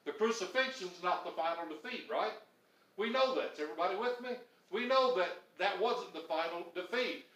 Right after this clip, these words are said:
But put yourself in these disciples' shoes. In a week's time, they've seen Jesus declared king, and they've also seen Jesus crucified. So they're at the point, "Oh man, now what do we do? Now what happens?" And,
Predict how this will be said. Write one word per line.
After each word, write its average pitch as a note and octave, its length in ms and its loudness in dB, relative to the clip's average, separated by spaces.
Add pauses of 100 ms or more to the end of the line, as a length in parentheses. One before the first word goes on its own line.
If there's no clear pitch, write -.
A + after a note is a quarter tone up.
(140)
But F#3 160 0
put C4+ 200 0
yourself A3+ 420 2
in G#3 140 0
these G3 200 -2
disciples' A3 640 -2
shoes. C#3 260 -6 (1400)
In F3 120 2
a E3+ 100 6
week's A#3+ 300 2
time, A3+ 480 2
they've F#3 200 -2
seen F#3+ 400 0 (380)
Jesus F#3+ 520 -4
declared F3+ 640 0
king, A3 400 -4 (1000)
and D#3 140 0
they've D#3+ 140 0
also G#3+ 340 2
seen E3+ 320 -6
Jesus C#3+ 380 -10
crucified. G3 460 -10 (760)
So F#3+ 340 8
they're B3 200 8
at A#3+ 100 0
the G3 80 -2
point, F3+ 280 0
"Oh - 160 2
man, F3 240 0
now A3+ 280 2
what F3+ 120 8
do B2+ 140 -2
we B2+ 120 -4
do? A#2 300 -8
Now A3+ 300 4
what F3 180 4
happens?" - 480 -2
And, F#3 160 -2